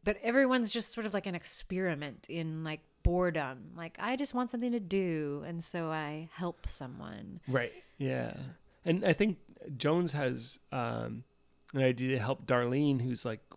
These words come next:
Speaker 2: one of the, the, the women who work at this strip club, who wants to become a dancer. And he, I think maybe for his own agenda, or maybe just because he does feel some
Speaker 1: He
Speaker 2: compassion
Speaker 1: encourages
Speaker 2: for
Speaker 1: her, yeah.
Speaker 2: encourages her. But I,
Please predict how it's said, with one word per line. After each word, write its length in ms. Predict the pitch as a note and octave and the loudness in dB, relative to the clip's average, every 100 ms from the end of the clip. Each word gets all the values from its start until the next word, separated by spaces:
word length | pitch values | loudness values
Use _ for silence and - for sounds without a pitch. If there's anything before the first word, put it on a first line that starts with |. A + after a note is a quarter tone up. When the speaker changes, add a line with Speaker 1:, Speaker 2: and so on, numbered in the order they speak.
| - _ D#3 | -20 _ -2
Speaker 2:
one 160 | B2 | 0
of 80 | B2 | 2
the, 180 | A#2+ A#2+ B2+ | 0 -2 -6
the, 380 | A#2 A#2 A2 - - _ _ _ | -6 -4 -4 -8 -12 _ _ _
the 340 | - A2 G#2+ G#2+ _ - - - - | -6 -4 -4 -8 _ -20 -20 -20 2
women 260 | C#3 C#3+ C3 | 6 8 6
who 160 | A#2 | 4
work 340 | A#2 A#2 C#3+ D3 | 2 6 6 4
at 120 | C3+ | 0
this 160 | A#2+ A2 | 0 -2
strip 380 | - - - | 0 0 0
club, 400 | - A#2+ A2+ - - - _ A#2+ | -2 -4 -2 -4 -8 -16 _ -4
who 180 | B2+ | -2
wants 400 | C3 B2 B2 C#3 - | 0 2 2 2 0
to 60 | |
become 280 | B2+ A#2+ B2 | 0 0 0
a 40 | A2 | 2
dancer. 520 | A#2+ C#3+ C3+ - A#2 | 2 2 2 -2 -4
And 140 | A2 | -4
he, 480 | G2+ D#3+ E3+ D#3 - - | -4 -2 -2 -4 -10 -6
I 80 | B2+ | 2
think 200 | E3 D3+ | 4 8
maybe 260 | D3+ D3 C#3 | 8 6 4
for 200 | - B2 | 2 2
his 120 | A2+ | 6
own 180 | E3 G3 | 8 10
agenda, 380 | C#3 B2 A2+ | 8 6 4
or 120 | A#2 A2+ | 2 2
maybe 240 | B2+ B2 | 2 2
just 220 | A#2 B2+ | 0 -4
because 300 | A#2+ - A#2 | -6 -6 -6
he 80 | A2 | -4
does 300 | G#2+ D#3+ C#3 - - - - | 0 0 0 -10 -20 -20 -12
feel 380 | - A#2+ A2+ | -4 -2 -2
some 180 | B2+ B2+ | -2 -2
Speaker 1:
He 80 | A3 | 0
Speaker 2:
compassion 280 | D#3 - F#3+ F#3 | 0 0 0 0
Speaker 1:
encourages 220 | E3+ E3 - | -2 -4 -6
Speaker 2:
for 80 | |
Speaker 1:
her, 140 | D#3+ D#3 | -6 -6
yeah. 220 | E3 E3+ | -6 -4
Speaker 2:
encourages 600 | D#3+ B2+ C3 D3 C#3+ A#2 | 0 0 2 0 0 -4
her. 340 | - - - - - - - - _ | -8 -10 -10 -14 -18 -20 -20 -20 _
But 180 | - D#3 | -4 -2
I, 140 | D#3+ | -4